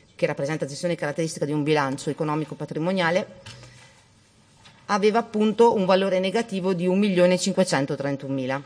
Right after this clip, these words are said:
con un miglioramento rispetto però all'esercizio ventuno di circa sessantottomila euro. Si evidenzia inoltre che i preventi finanziari presentano anch'essi, eh, rispetto al duemilaventuno una variazione positiva, anche loro circa sessantunomila euro,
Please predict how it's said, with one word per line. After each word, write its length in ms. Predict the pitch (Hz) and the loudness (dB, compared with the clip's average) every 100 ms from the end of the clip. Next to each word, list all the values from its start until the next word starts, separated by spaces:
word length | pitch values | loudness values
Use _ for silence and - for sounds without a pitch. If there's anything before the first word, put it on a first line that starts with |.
| - | -4
con 120 | - | 2
un 80 | 240 | 4
miglioramento 540 | 220 196 220 226 214 175 | 4 4 4 2 2 0
rispetto 480 | 160 - 170 170 | -2 -2 -4 -2
però 180 | 180 185 | -4 -2
all'esercizio 640 | 175 160 165 156 190 - | -2 -2 -4 -6 -8 -6
ventuno 580 | 151 202 202 139 135 165 - - - - | -4 -4 -4 -6 -4 -4 -8 -20 -20 -20
di 200 | - 180 | -6 -2
circa 400 | 214 - 190 185 | -2 0 0 2
sessantottomila 800 | 202 175 190 165 151 147 139 127 110 | 0 0 -2 -2 -2 -2 -2 -2 -4
euro. 320 | 107 - - _ - - - | -8 -12 -16 _ -20 -20 -16
Si 120 | - | -4
evidenzia 360 | 226 240 254 240 | 2 2 2 2
inoltre 260 | 247 247 | 2 2
che 80 | 240 | -2
i 40 | |
preventi 440 | 202 190 185 185 185 | 0 0 0 -2 -4
finanziari 600 | 185 175 175 190 202 233 | -2 -2 0 2 2 2
presentano 680 | 180 165 165 165 165 180 180 | 0 0 0 0 0 0 0
anch'essi, 680 | 170 180 190 - 214 214 - | 0 -2 -2 -2 -2 -2 -2
eh, 320 | 170 156 151 | -2 0 0
rispetto 600 | 151 - 175 165 - 175 | -2 -2 2 2 2 2
al 120 | 147 | 2
duemilaventuno 840 | 156 170 180 170 170 175 196 220 | 2 0 2 4 2 -2 0 2
una 180 | 226 180 | 4 4
variazione 600 | 160 156 156 - 165 160 | 4 4 0 0 -2 -2
positiva, 680 | 156 156 143 160 135 135 226 208 | -2 -6 -4 -6 -4 -2 -4 -4
anche 260 | 175 170 170 | -4 -2 0
loro 260 | 160 160 | 2 0
circa 300 | 156 170 156 | -2 -6 -4
sessantunomila 760 | 156 151 - 151 151 147 131 120 | -8 -6 -6 -6 -4 -4 -2 -2
euro, 280 | 117 - | -4 -4